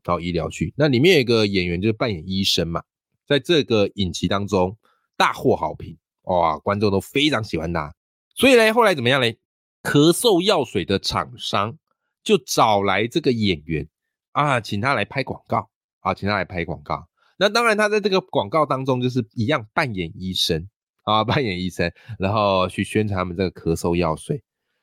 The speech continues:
各位你看哦，其实这个演员他真实世界当中不是医生啊，他只是演这个医生啊。但当他穿上白袍，再加上这个影剧的加持之下，很神奇，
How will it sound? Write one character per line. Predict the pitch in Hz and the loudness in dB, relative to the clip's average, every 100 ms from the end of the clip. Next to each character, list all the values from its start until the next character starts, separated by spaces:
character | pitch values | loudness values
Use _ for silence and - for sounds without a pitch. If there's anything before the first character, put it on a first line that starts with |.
| _ _ | _ _
各 | - | 0
位 | 262 | 2
你 | 139 | 2
看 | 196 | 0
哦， | 151 127 135 | 0 0 0
其 | 220 | 0
实 | 262 | 2
这 | 277 | 4
个 | |
演 | 190 | 4
员 | 117 143 | 2 0
他 | 190 | 0
真 | 208 214 | 0 0
实 | - 117 | 0 0
世 | 156 | 0
界 | 139 143 113 - _ _ | 4 4 2 -6 _ _
当 | 151 151 | -2 2
中 | 147 | 0
不 | 120 | 0
是 | 123 | -2
医 | 123 123 | 0 0
生 | 120 113 | 0 0
啊， | 113 120 | 0 -2
他 | 185 | -4
只 | - 104 | -4 -6
是 | 143 - | -6 -8
演 | 120 104 80 | -4 -4 -2
这 | 143 | -2
个 | 147 | -2
医 | 98 95 | -2 -6
生 | - 87 82 | -4 -4 -2
啊。 | 78 - - _ _ | -6 -10 -20 _ _
但 | 254 214 | 2 2
当 | 214 220 | 0 2
他 | 208 | 0
穿 | - 202 190 | 0 -2 0
上 | 190 131 | -2 0
白 | 92 101 | 0 0
袍， | 110 87 80 - _ | -2 -2 -4 -6 _
再 | 202 175 | 0 2
加 | 139 160 143 | 0 0 0
上 | 151 165 135 | 0 0 -2
这 | 131 | 0
个 | 143 | -2
影 | - 104 87 | 0 -2 -2
剧 | - 143 | 0 2
的 | 101 | 2
加 | - 123 113 | 0 0 0
持 | 123 - - | -2 -8 -14
之 | - | -8
下， | - 95 80 - _ | -4 -2 -4 -8 _
很 | - 104 | -2 0
神 | 101 101 107 | 0 0 0
奇， | - - 78 | -2 -2 -2